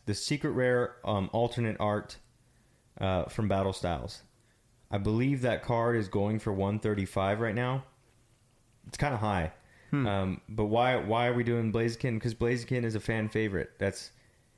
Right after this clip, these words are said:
Speaker 1: there's other new cards in there, right? So they have the, the Yershifus, V max.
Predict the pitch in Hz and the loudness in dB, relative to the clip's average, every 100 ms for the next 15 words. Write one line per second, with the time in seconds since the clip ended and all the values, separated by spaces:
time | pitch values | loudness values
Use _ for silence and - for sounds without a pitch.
0 | _ _ - _ _ _ 117 123 117 - | _ _ -20 _ _ _ 0 0 0 0
1 | 139 170 117 101 - 104 98 101 107 104 | 2 2 2 0 0 -2 0 0 2 0
2 | 113 - 110 104 120 107 104 95 - 98 | 0 0 0 2 0 0 0 0 -2 0
3 | 107 117 139 - 139 151 143 - _ _ | 2 0 -2 -2 0 0 -4 -12 _ _
4 | _ _ _ - 107 107 131 135 139 - | _ _ _ -8 -4 0 2 2 0 -4
5 | - | -10